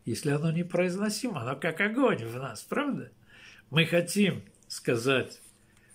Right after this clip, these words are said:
нашему брату и сестре ободрить, людям, которые вне церкви, ободрить их познанием, кто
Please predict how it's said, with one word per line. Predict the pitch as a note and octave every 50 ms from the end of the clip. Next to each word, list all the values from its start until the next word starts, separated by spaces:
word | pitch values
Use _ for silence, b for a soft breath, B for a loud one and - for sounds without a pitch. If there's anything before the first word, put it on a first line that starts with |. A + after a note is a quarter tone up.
| b b
нашему | - E3+ F3+ - A3+ G#3 G#3+ G#3+ G#3+ G3 F#3+ B B B B B _
брату | C3+ A#2+ D#3 F#3+ A#3+ C4 B3+ B3+ -
и | D3 B2+
сестре | - - C#3+ B2+ B2 - - D3+ C#3 C3+ B2+ A#2
ободрить, | G#2+ G#2+ A2+ A2+ G#2 G2 G#2 A2 E3+ B3 B3 - - - _ _ _ _ _ _ _ _ _ _ _ _ _ _ _ _ _ _ _ _ _ _ _ _ _ _ _ - - _ -
людям, | D3 D#3+ B3 C4+ A#3+ B3+ A#3 G#3 -
которые | G3 F#3+ F#3+ - A3+ G#3+ F#3+ F3+ F3+ F3 E3 D#3+ D3 C#3+
вне | C#3+ A#2 A#2 D#3 G#3 C4+ C4 A#3+
церкви, | - - - - F#3+ G3+ G3 D#3 - - - A2+ G2+ G2+ G2+ - - - _ _ _ _ _ _
ободрить | - B2 B2+ C#3 D#3+ D#3 D3 C#3+ D#3+ A3+ B3+ B3 G#3+ - - - - -
их | A3+ A#3+ B3 G3 B2 - - - b b b b b b b b b b _ _
познанием, | - D3+ D#3 C#3+ B2 C#3 C#3+ F#3+ A#3 A#3 G3+ G3+ F#3 D#3 D#3+ F3
кто | - -